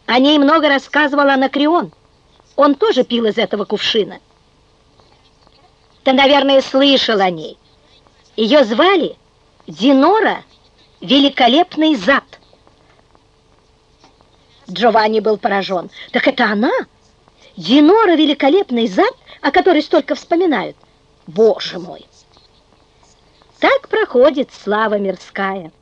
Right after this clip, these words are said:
заключили оба, наблюдая добродетель в таком отталкивающем облике.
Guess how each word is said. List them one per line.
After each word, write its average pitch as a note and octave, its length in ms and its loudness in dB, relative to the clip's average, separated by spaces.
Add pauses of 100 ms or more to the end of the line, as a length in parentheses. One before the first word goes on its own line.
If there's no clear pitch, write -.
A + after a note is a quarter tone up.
(480)
заключили F#3 720 -4
оба, F4 360 2 (680)
наблюдая C#4 540 2
добродетель C4 720 0
в - 60 -20
таком F#4+ 380 -4
отталкивающем D#4 960 -4
облике. F3+ 560 -6